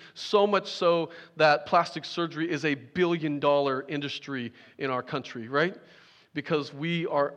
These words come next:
all about looking good, having things put together, uh,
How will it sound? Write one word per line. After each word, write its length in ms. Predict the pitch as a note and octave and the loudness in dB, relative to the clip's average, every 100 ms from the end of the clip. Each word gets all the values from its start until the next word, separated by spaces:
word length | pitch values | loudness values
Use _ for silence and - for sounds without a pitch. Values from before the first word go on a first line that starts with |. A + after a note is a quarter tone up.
| - | -6
all 240 | D3+ D#3+ E3 | 2 4 4
about 360 | C#3+ C#3 C3 | 2 2 0
looking 300 | D3+ C#3+ D3 | -2 -4 -4
good, 400 | C3+ D3 C#3+ C3+ - - | -4 0 2 0 -8 -14
having 300 | - C#3 D3 | -4 -4 -4
things 240 | C#3 C#3 | -6 -6
put 200 | - D3+ | -6 -10
together, 520 | - B2+ C#3 C3+ C3 C3 - - | -10 -2 -2 0 -4 -6 -20 -6
uh, 240 | C3 B2 | 2 2